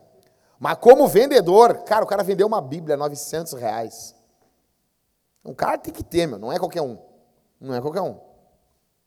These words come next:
Ou talvez, não, você, não, não. Eu amo a teologia da miséria. Francis-, São Francisco,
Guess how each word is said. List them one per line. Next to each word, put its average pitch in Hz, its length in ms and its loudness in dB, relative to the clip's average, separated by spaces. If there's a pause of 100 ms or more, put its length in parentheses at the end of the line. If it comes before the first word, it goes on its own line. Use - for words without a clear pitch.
(640)
Ou 196 140 2
talvez, 233 380 2 (160)
não, 190 180 -2
você, 147 240 -8
não, 147 140 -8
não. 117 160 -10 (4000)
Eu 98 200 -6
amo 156 160 0
a 147 40 0
teologia 147 380 0
da 175 100 2
miséria. 156 600 6 (600)
Francis-, 165 480 -6 (400)
São 214 240 0
Francisco, 214 640 -2